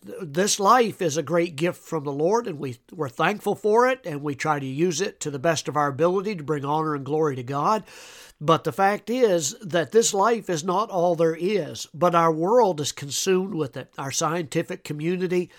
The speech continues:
spends enormous amount of money trying to eliminate, uh, the cancers and the viruses and all of the other issues that plague a sinful, broken down humanity.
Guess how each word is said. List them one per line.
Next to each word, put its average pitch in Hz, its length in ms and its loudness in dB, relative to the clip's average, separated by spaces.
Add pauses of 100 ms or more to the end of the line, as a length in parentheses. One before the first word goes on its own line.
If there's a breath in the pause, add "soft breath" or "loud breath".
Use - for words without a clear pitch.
(320 loud breath)
spends 160 500 0
enormous 170 760 0
amount 151 300 -4
of 123 120 -10
money 180 420 2
trying 151 380 -6
to 139 140 -6
eliminate, 151 840 -2
uh, 139 140 -6
the 139 100 -10
cancers 160 640 -4
and 143 140 -6
the 151 60 -4
viruses 151 760 0
and 139 140 -8
all 165 340 2
of 165 120 0
the 165 160 2
other 165 240 2
issues 156 520 -2
that 139 280 -6 (320 loud breath)
plague 165 680 0
a 143 80 -10
sinful, 160 540 -2
broken 139 440 -4
down 143 300 -8
humanity. 147 800 -6